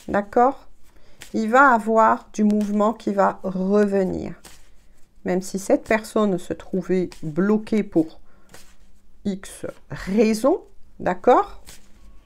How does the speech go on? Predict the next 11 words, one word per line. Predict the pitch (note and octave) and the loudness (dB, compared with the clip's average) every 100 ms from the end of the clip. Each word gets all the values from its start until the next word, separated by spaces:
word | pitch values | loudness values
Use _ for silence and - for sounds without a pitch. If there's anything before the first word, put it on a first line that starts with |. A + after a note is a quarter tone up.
| - - - - - - - - - - - - _ | -20 -20 -20 -20 -20 -20 -18 -18 -20 -20 -20 -20 _
Ça, | - - E3+ E3 | -12 -4 -4 -2
voilà, | E3 G3 C4+ | -2 0 0
quand | - F#3 | 0 -4
on | F#3+ | -6
quitte | F#3+ A3 G#3+ | -6 -4 0
un | G#3+ | 2
lieu | G#3 G#3+ B3 C#4 D4 C#4+ C#4 | 2 4 6 6 8 8 6
ou | |
qu'on | A3+ - G3+ | 2 -2 -2
quitte, | G3 - A3 A#3 A#3 - | -2 -4 -2 -2 -2 0
euh, | F3+ F3 F3 F3 F3 | 2 4 2 2 0